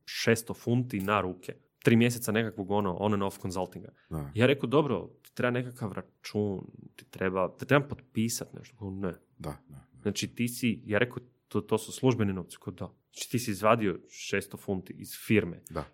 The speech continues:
Speaker 1: i dao Luki iz Zagreba na ruke
Speaker 2: Da.
Speaker 1: i ne treba ti, znaš, šest pečata. Ne. Jer ekonomija nije u banani i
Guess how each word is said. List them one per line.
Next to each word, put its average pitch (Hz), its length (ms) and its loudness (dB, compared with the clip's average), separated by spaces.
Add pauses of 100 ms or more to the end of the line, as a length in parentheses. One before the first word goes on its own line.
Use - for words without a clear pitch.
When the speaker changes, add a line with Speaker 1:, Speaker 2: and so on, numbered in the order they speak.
Speaker 1:
i 98 80 -6
dao 95 560 6 (240)
Luki 107 500 -2
iz 92 280 -10
Zagreba 95 600 2
na 92 280 -2
ruke 120 640 2
Speaker 2:
Da. 76 140 -10 (320)
Speaker 1:
i 113 100 2
ne 107 200 4
treba 123 300 2
ti, - 200 -6
znaš, 104 380 -2
šest 120 540 0
pečata. 113 420 -2 (400)
Ne. 107 260 -8 (240)
Jer 123 160 2
ekonomija 170 420 -2
nije 180 140 -2
u 147 40 0
banani 123 500 0
i 98 400 -10